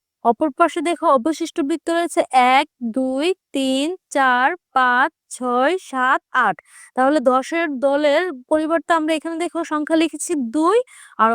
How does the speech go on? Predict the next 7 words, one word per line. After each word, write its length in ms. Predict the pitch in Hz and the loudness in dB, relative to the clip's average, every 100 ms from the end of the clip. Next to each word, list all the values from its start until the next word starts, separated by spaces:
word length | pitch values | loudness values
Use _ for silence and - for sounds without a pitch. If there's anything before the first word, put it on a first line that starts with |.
| 233 | 0
অবশিষ্ট 420 | 240 311 339 - 226 - 233 | 0 -2 -6 -6 -2 0 0
আটটি 380 | 226 _ - 302 | -2 _ -4 -2
বৃত্তের 400 | 294 294 - 330 | 0 -2 -2 -4
পরিবর্তে 420 | 285 320 320 294 330 | 0 0 -2 -2 0
লিখেছি 340 | 339 349 - | 0 -2 -4
সংখ্যা 400 | 320 330 339 359 359 254 247 | -4 -4 -4 -2 -2 0 0
আট। 120 | 190 | 0